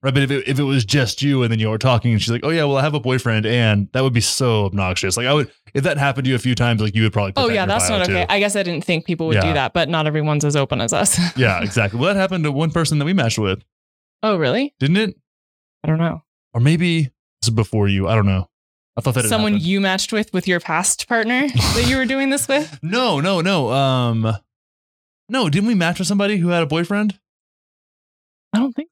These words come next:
Speaker 2: so.
Speaker 1: Wow, this must have been this. I get it all. Bumble is all, like, one timeline, but, you know, like, matched with a, with, matched with a, it was the person who wanted the, they wanted to watch.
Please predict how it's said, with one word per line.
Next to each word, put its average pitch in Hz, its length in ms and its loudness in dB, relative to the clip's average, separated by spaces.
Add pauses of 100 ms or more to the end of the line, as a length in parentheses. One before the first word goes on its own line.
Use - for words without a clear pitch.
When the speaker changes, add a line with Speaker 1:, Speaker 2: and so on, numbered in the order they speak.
Speaker 2:
so. - 140 0
Speaker 1:
Wow, 113 320 0
this 120 160 0
must 170 160 0
have 151 100 2
been 117 120 0
this. 117 280 -2
I 127 120 0
get 135 200 -2
it 131 60 -2
all. 110 140 2
Bumble 127 500 -2
is 117 80 -2
all, 110 200 0
like, 107 160 0
one 104 300 2
timeline, 104 380 0
but, 160 100 -2
you 208 80 -2
know, 202 140 2
like, 147 220 -2
matched 135 280 0
with 147 120 -4
a, 135 100 0
with, 127 260 -4
matched 127 440 0
with 123 240 0
a, 107 500 0 (920)
it 208 40 -4
was 233 200 0
the 240 100 -2
person 185 380 0
who 208 100 2
wanted 185 480 -2
the, 180 140 0
they 165 240 -2
wanted 175 260 0
to 156 80 0
watch. 160 560 -2